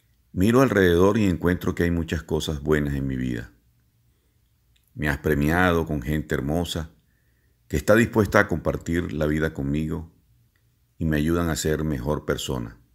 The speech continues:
a sacar muchas cosas buenas de mí. Gracias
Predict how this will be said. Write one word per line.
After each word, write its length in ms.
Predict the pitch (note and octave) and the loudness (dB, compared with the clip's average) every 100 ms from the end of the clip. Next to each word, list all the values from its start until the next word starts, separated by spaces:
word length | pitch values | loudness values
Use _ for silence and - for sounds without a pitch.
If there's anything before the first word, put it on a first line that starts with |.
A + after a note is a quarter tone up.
| _ _ _ _ _ _ _ | _ _ _ _ _ _ _
a 60 | D#2 | -10
sacar 360 | D#2 C#2+ D2+ | -8 -2 -2
muchas 320 | D#2 D#2 D#2 - | -2 -4 -6 -4
cosas 340 | D#2 - D2 | -6 -6 -4
buenas 380 | D2 D2+ C#2+ C2+ | 0 0 -2 -4
de 100 | C2 | -6
mí. 200 | B1+ - _ _ _ _ _ _ _ _ _ _ _ _ _ _ _ _ _ _ | -6 -10 _ _ _ _ _ _ _ _ _ _ _ _ _ _ _ _ _ _
Gracias 760 | - D#2+ E2+ - G2 E2+ D#2+ | 0 4 4 4 0 -2 -4